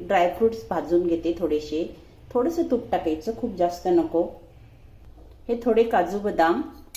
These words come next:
आपण याच्यामध्ये फ्राय करून घेऊ. तुमच्या आवडीनुसार तुम्ही ड्रायफ्रुट्स कमी जास्त करा.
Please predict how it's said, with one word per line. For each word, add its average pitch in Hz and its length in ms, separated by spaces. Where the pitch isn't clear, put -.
आपण 254 180
याच्यामध्ये 185 520
फ्राय 165 300
करून 160 320
घेऊ. 151 280
तुमच्या 240 280
आवडीनुसार 233 500
तुम्ही 226 180
ड्रायफ्रुट्स 202 560
कमी 190 260
जास्त 185 360
करा. 156 200